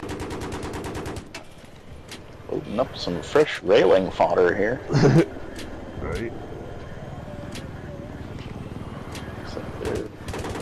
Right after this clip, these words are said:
Speaker 1: where are they? Yeah, they're in the field beneath us, I think.
Speaker 2: Oh, you little fuckers. Yes, that's what I wanted to do.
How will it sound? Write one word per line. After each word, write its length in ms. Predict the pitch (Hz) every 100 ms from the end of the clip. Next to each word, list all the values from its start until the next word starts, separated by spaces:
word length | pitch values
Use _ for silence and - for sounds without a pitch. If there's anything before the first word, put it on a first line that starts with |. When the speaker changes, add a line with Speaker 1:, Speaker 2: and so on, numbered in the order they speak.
| -
Speaker 1:
where 200 | - 202
are 340 | - - - -
they? 440 | - - - - - - - - - - - - - - - - - - - -
Yeah, 260 | 95 90
they're 140 | 90 101
in 120 | 107
the 60 | 95
field 420 | - 104 98 92
beneath 340 | 90 92 90 -
us, 200 | - -
I 40 |
think. 340 | - - 110 - 131
Speaker 2:
Oh, 180 | 107 117
you 140 | 143
little 120 | 98 -
fuckers. 480 | - 85 - - - - - - - - - - - - - - - - - - - - - - -
Yes, 460 | 135 139 143 123 - - -
that's 300 | 117 127 -
what 100 | 110
I 80 | 107
wanted 420 | 101 101 101 95
to 60 | 101
do. 340 | 104 95 92